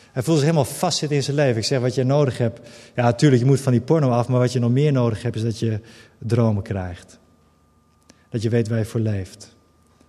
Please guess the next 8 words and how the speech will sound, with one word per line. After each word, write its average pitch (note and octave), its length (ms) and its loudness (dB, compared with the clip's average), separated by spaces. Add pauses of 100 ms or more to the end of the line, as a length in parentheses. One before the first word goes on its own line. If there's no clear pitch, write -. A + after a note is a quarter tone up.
(340)
Zolang C3+ 280 2
je B2+ 60 6
dat A#2+ 100 2
niet C#3 180 2
weet, C3+ 480 2 (400)
blijf A#2 280 -2
je A2+ 80 -12
terugvallen. F#2+ 520 -10